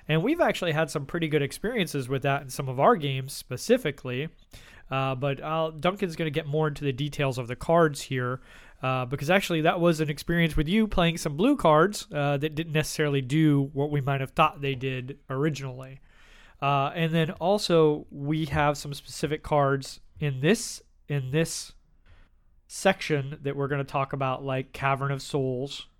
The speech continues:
We're gonna talk about Perplexing Chimera. And Duncan, can you talk to us a little bit about why those cards might not do what people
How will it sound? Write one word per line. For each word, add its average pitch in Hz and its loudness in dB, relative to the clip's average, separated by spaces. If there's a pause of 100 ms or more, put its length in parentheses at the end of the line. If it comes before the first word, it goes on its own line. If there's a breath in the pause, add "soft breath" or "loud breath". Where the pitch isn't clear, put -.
(100)
We're 127 -6
gonna 131 -4
talk 135 -4
about 131 0 (140)
Perplexing 139 -6
Chimera. 131 -2 (380 soft breath)
And 135 -4
Duncan, 156 -2
can 151 -10
you 185 -6
talk 185 4
to 175 -2
us 165 -4
a 170 -2
little 165 4
bit 156 2
about 143 2
why 139 4
those 147 0
cards 147 -2
might 143 -6
not 143 -8
do 139 -6
what 143 -6
people 135 -8